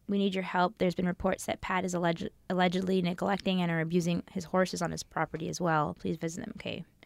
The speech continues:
"The R C M P are issuing the following public information and warning in regard to the release of the provincial inmate in interest of public safety. Patrick Joseph Anthony Carson was released from Fo-,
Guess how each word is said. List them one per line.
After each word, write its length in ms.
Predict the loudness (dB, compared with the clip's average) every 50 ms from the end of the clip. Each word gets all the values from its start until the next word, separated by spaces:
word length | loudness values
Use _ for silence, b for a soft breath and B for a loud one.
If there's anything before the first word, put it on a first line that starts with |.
| b b b b b b b b b b b b b b -20 -18 -10 -2
"The 100 | 4 6
R 120 | 6 6
C 140 | 8 6 6
M 80 | 6
P 160 | 6 6 6 6
are 100 | 6 6
issuing 300 | 4 2 4 4 4 4
the 80 | 2 0
following 400 | 4 8 8 8 10 8 6 4
public 360 | 4 4 4 4 4 4 4
information 520 | 2 2 4 4 4 4 4 4 2 2 2
and 160 | 2 2 2
warning 340 | 2 4 4 4 2 2 0
in 80 | 0
regard 320 | -2 -2 0 0 -2 -2 -2
to 80 | 0 0
the 100 | 2 2
release 380 | 2 2 4 2 0 0 -2 -4
of 260 | -2 -2 -2 -2 -4
the 140 | -10 -16 -16
provincial 440 | -8 -6 -4 -2 -2 -2 -2 -2 -4 -2
inmate 500 | -2 -2 -2 -2 -2 -4 -6 -8 -10 -16 _ b b b b b b b b b b -4
in 100 | -2 -2
interest 320 | -2 -2 -2 -6 -6 -2 -2
of 100 | -2 0
public 340 | 0 0 2 2 0 0 0
safety. 440 | 0 0 0 0 0 -2 -6 -6
Patrick 440 | -2 2 2 2 2 2 -4 -4 -2
Joseph 360 | 0 0 0 0 0 -4 -6 -2 0
Anthony 400 | 2 2 2 2 2 2 0 0
Carson 480 | 0 -4 0 0 0 0 2 0 0 0
was 120 | 0 0
released 520 | 0 0 0 0 -2 -2 -4 -4 -10 -10
from 180 | -8 -6 -6 -6
Fo-, 200 | -4 -6 -8 -8